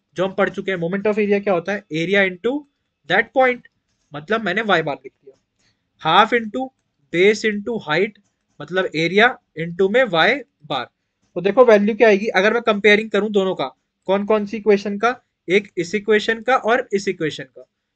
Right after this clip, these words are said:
तो मेरे पास वैल्यू क्या आएगी, after comparing both, मतलब compare first and second करूंगा ना, compare first and second करूंगा, तो मुझे जो वैल्यू मिलेगी y बार की, वो मिलेगी h by three, जो कि मुझे चाहिए था। अब देखो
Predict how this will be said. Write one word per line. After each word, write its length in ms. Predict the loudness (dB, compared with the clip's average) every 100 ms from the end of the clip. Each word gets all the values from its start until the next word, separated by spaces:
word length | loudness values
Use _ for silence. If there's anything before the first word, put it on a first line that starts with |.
| _ -6
तो 60 |
मेरे 160 | -4 0
पास 200 | -2 0
वैल्यू 320 | 0 0 -2
क्या 120 | 0
आएगी, 280 | 0 0 -8 -16 _ -6
after 320 | -4 -4 -6
comparing 480 | -4 -2 2 2 0 -4
both, 300 | -2 -4 -8 _
मतलब 320 | -16 -6 -4 -4
compare 520 | -8 -4 -2 0 0 -4 -10 _ _ -2
first 240 | -2 0
and 160 | -2 0
second 300 | -4 -2 -2
करूंगा 280 | -2 -2 -6
ना, 140 | -8 -10 _ _ -12
compare 420 | -6 -2 0 -2
first 320 | -4 -6 -4
and 180 | -6 -4
second 220 | -4 -4
करूंगा, 260 | -6 -6 -10 -16 _ _ -8
तो 60 |
मुझे 280 | -6 0 2
जो 100 | 4
वैल्यू 280 | 4 2 0
मिलेगी 380 | 0 -2 -4 -2
y 220 | 0 0 -2
बार 220 | -4 -4
की, 240 | -6 -12 -12 _ _ -10
वो 80 | -6
मिलेगी 440 | -2 -2 -4 -8 -12 -6
h 180 | -6 -4
by 160 | -2 0 -2
three, 220 | -10 -20 _ _ _ _ -6
जो 100 | -4
कि 120 | -2
मुझे 140 | -2
चाहिए 260 | 0 -4 -4
था। 140 | -10 -18 _ _ _ -14
अब 120 | -2
देखो 240 | -2 0